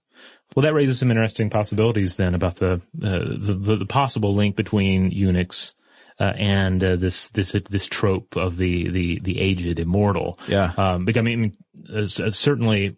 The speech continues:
Speaker 1: we, we had eunuchs in China, in Chinese tradition.
Speaker 2: Right.
Speaker 1: Uh, I don't know. It would be interesting to come back and explore that more. I would lo-, I've long wanted to do an episode on eunuchs,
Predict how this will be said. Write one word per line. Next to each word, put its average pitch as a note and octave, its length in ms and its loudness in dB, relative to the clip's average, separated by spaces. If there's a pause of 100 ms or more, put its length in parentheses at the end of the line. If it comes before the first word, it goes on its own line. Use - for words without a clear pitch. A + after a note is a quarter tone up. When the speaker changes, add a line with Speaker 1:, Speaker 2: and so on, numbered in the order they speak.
Speaker 1:
we, G#2+ 200 2
we G2+ 200 2
had G2+ 220 0
eunuchs G2 480 -2
in G2+ 240 0
China, G2 420 0
in F2+ 140 0
Chinese F2 380 -2
tradition. F2 540 -2 (140)
Speaker 2:
Right. F2+ 260 0 (100)
Speaker 1:
Uh, F2+ 300 0 (880)
I G2 80 -2
don't G#2 100 2
know. B2 100 4
It - 20 2
would F#2 100 0
be G2+ 100 2
interesting G2+ 300 0
to G#2 60 0
come G#2+ 140 0
back G2 100 0
and G2 80 0
explore G#2 260 0
that F#2+ 120 0
more. A2 160 2
I G2+ 80 -2
would G#2 140 0
lo-, A#2+ 120 2
I've A#2 240 0
long C3+ 260 2
wanted B2 240 2
to G#2 60 2
do A2+ 240 2
an G2 80 2
episode F2+ 580 -2 (460)
on G#2 240 2
eunuchs, F#2 640 -2